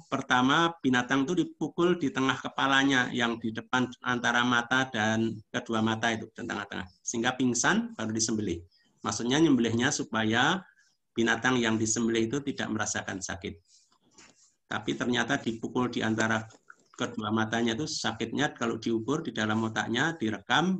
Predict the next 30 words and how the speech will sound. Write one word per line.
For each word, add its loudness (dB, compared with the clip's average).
itu -4
ternyata -2
sakitnya -4
luar -6
biasa. -8
Kemudian 4
ada 4
yang 6
cara 2
kedua, 2
disetrum 4
dulu 4
sehingga 0
dia 2
pingsan 2
baru 0
disembelih. -2
Ya, -10
disetrum 0
itu 0
juga -2
prosesnya 0
panjang. 0
Ya, -10
artinya -2
enam 0
detik -8
lebih 0
itu -16
mat-, -4